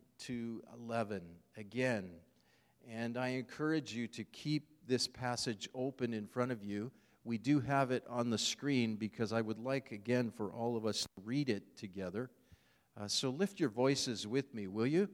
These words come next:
And let's declare the word of the Lord, the scriptures here in this gathering today. "So you have no excuse, anyone, whoever you are, who sit in judgment.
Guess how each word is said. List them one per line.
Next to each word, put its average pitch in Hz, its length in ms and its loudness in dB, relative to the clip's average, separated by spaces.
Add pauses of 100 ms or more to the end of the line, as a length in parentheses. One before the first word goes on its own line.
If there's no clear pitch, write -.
(380)
And 110 160 -8
let's - 440 2
declare 123 500 2
the 113 100 4
word 113 460 2 (240)
of 104 140 -10
the 110 80 -2
Lord, 110 280 2
the 104 80 -6
scriptures 107 640 -2
here 107 420 0
in 107 140 -8
this 107 340 -2 (420)
gathering 110 500 4
today. 104 500 2 (460)
"So 156 240 10
you 214 420 10
have 151 400 6
no 190 560 6
excuse, - 1160 2 (360)
anyone, 131 680 4 (120)
whoever 202 440 4
you 175 280 8
are, 95 440 2 (380)
who 170 160 -2
sit 196 460 8
in 175 200 4
judgment. 113 720 0